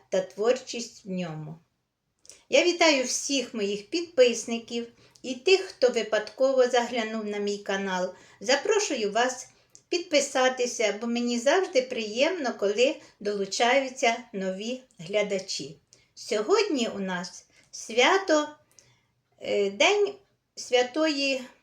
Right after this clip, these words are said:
Рівноапостольної княгині Ольги. Я вітаю всіх, хто носить ім'я Ольги чи Олени,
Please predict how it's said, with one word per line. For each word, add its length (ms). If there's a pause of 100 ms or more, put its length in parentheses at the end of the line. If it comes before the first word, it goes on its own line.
(160)
Рівноапостольної 1400
княгині 840 (500)
Ольги. 420
Я 220
вітаю 640
всіх, 440
хто 340
носить 640
ім'я 540 (460)
Ольги 640 (360)
чи 260 (100)
Олени, 760